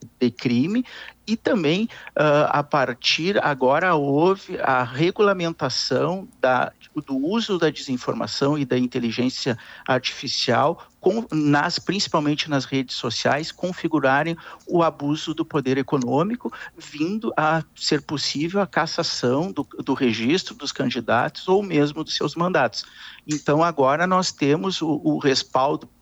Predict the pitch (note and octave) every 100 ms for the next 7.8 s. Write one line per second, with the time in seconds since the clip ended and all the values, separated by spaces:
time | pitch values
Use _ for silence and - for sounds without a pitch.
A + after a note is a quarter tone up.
0 | _ - D3+ E3+ D3+ - - - - D3+
1 | E3 D#3 C#3+ B2+ - C#3 F3 D#3+ C#3+ C3+
2 | E3+ - - C#3+ D3 C#3+ - - D3 D3
3 | C3+ B2+ B2+ D3 C#3+ D#3 - C3+ - A#2+
4 | - C3+ C3+ C3 D3+ - - C#3+ C3+ B2
5 | - A#2+ D3+ - - - - C#3 F3 -
6 | G#3+ - E3 E3+ F#3 F#3 - D3 - -
7 | D3 C#3 B2 B2 C#3 - -